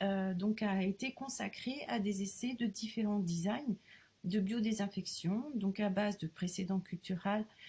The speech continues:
suivis d'un mulch, euh, soit en culture associée, soit directement en amendement en conditions de production avec les agriculteurs qui ont été associés au processus.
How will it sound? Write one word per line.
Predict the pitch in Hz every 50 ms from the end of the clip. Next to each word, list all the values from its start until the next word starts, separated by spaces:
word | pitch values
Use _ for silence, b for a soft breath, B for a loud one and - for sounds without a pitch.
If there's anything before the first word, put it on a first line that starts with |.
| B B B
suivis | - - - 208 196 196 180
d'un | 165 170 160 156
mulch, | 160 160 175 208 226 233 240 240 247 254 240 - - 254 262 262 - - -
euh, | 190 190 185 185 180
soit | 180 - - 185
en | 185 165 165
culture | - - 170 170 - - 202 175
associée, | 165 165 - - 160 - - - - 196 202 220 233 247
soit | 233 - - 214 208
directement | 185 196 202 196 202 196 - - 190 196 190 185
en | 180 180
amendement | 175 180 175 170 170 170 165 165 180 190
en | 185
conditions | - - 180 170 165 - 196
de | 196 196 - _ _ _ -
production | - - 302 285 214 202 180 - - - 170 185 220 233 B B B B B B B B B B
avec | - 220 220 220 240 240 -
les | 233 202 208
agriculteurs | 202 196 - 156 151 - - 180 202 220 220 - -
qui | - - 247 240 233
ont | 202
été | 180 180 180 - - - 196 208 - -
associés | 226 220 214 - 175 175 - - 208 214
au | 175
processus. | 175 - - 226 220 - 175 - - - - - - - -